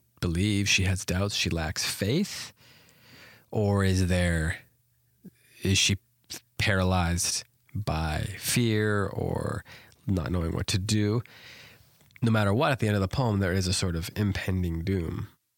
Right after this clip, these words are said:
I've, I've read people say it's kind of a dreamlike poem, but I, I suspect that most poems that have a, this sort of fairy tale vibe to them,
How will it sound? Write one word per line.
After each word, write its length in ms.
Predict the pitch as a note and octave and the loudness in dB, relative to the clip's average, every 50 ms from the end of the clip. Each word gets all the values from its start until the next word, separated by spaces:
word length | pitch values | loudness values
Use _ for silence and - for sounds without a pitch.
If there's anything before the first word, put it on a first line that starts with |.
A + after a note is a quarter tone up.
| _ _ _ _ _ _ _ _ _ _ _ _ _ _ _ _ _ _ _ _ _ - | _ _ _ _ _ _ _ _ _ _ _ _ _ _ _ _ _ _ _ _ _ -10
I've, 140 | D2+ C#2 B1+ | -8 -4 -2
I've 200 | D#2+ F#2 F2+ F2+ | -2 -2 0 0
read 240 | E2+ E2+ D#2+ - | -2 -2 -2 -4
people 260 | - - - - E2+ - - | -8 -8 -6 -6 -6 -6 -4
say 200 | - - D#2+ C2 | -4 -2 -2 -2
it's 160 | B1 - - | -4 -4 -4
kind 160 | - G2 F2 | -4 -2 -2
of 60 | E2 | -2
a 40 | E2+ | -2
dreamlike 540 | E2+ F#2+ G2 G2+ G2+ G2 F#2 E2+ D#2+ E2+ - | 0 0 0 2 2 0 0 0 -2 -4 -4
poem, 320 | - F2+ E2+ E2+ E2 - - - - - - - - - - - - | -2 -2 -2 -2 -2 -4 -6 -10 -14 -16 -14 -14 -14 -14 -14 -8 -2
but 100 | - G2 | 0 0
I, 120 | E2 F2+ - - _ _ - _ - - - | 0 0 -2 -6 _ _ -20 _ -10 -6 -4
I 40 | - | -2
suspect 420 | - - - - - - F2+ - - | -2 -2 -2 -2 -2 -4 -4 -4 -4
that 120 | E2 D2 | -4 -2
most 340 | D#2 F2 F2 F2 - - - | 0 0 0 -2 -2 -6 -6
poems 380 | - F#2+ E2 D#2+ E2 E2+ F2+ - | -4 -2 -2 -2 -2 -4 -4 -4
that 140 | D#2+ D2+ - | -4 -4 -2
have 260 | - - G2 F2+ E2+ | -2 0 0 0 -2
a, 20 | E2 | -2
this 300 | - - - - F2 - | -6 -6 -4 -2 -2 -2
sort 240 | - - F2 D#2+ | 0 -2 -2 -4
of 180 | D2+ D2+ - - - - - - - - - - | -4 -6 -8 -10 -12 -16 -20 -20 -20 -20 -14 -10
fairy 380 | - - - G2 F2+ F2 F2 | -6 -2 -2 0 0 0 0
tale 280 | - - G2 F2 F2 F2+ | 0 0 0 0 0 0
vibe 380 | E2+ F2 F2 E2 D#2+ E2+ F2 | 0 0 0 0 -2 -2 -4
to 160 | - - G2 F2 | -4 -2 -2 -2
them, 280 | E2+ F2 E2 E2+ F2 | -2 -2 -2 -4 -4